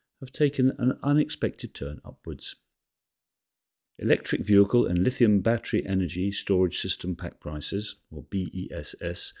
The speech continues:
have skyrocketed to U S one hundred fifty-one dollars per kilowatt hour, the first significant increase since Bloomberg's N E F surveys began in two thousand and ten.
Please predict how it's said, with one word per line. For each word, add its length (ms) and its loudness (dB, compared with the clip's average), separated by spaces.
have 100 -2
skyrocketed 920 -2
to 120 2
U 300 6
S 260 2
one 140 0
hundred 340 2
fifty-one 800 0
dollars 480 -2
per 60 -2
kilowatt 520 -2
hour, 340 -6
the 40 -14
first 360 6
significant 500 2
increase 580 -2
since 240 -4
Bloomberg's 720 6
N 140 2
E 80 4
F 140 2
surveys 540 0
began 360 -2
in 100 0
two 140 -4
thousand 340 -6
and 160 -6
ten. 320 -2